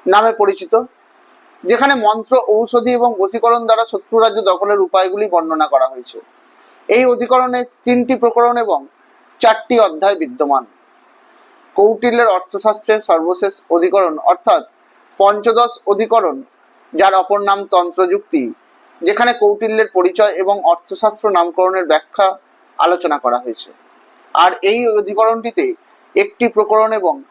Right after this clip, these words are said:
একটি অধ্যায় রয়েছে। তবে কৌটিল্যের আগে অর্থাৎ কৌটিল্যের পূর্বসূরি যে সমস্ত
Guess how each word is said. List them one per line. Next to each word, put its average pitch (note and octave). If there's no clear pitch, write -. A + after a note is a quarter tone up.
একটি G#3
অধ্যায় D3+
রয়েছে। D3
তবে G#3
কৌটিল্যের B3
আগে F#3+
অর্থাৎ A3+
কৌটিল্যের A3+
পূর্বসূরি F3+
যে F#3+
সমস্ত B3